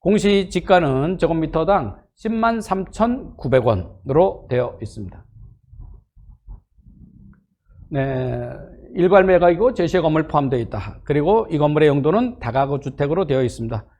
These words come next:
다가구 주택, 이 펜션으로 이용할 수 있을까요? 물론 이용 가능합니다. 합법입니다. 합법.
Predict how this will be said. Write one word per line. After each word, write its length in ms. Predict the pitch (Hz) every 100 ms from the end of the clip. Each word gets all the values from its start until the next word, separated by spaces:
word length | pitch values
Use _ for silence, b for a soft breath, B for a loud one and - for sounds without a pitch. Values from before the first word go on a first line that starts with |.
| _ _
다가구 380 | - 151 175 175
주택, 600 | 165 - 120 147 208 - _ _ -
이 180 | 196 202
펜션으로 420 | 202 175 170 202
이용할 300 | 160 151 156
수 100 | 185
있을까요? 560 | 143 - 151 226 247 -
물론 260 | 117 175 202
이용 240 | 143 165
가능합니다. 800 | 147 143 147 151 143 113 180 202
합법입니다. 640 | - - 180 147 113 104
합법. 340 | - - _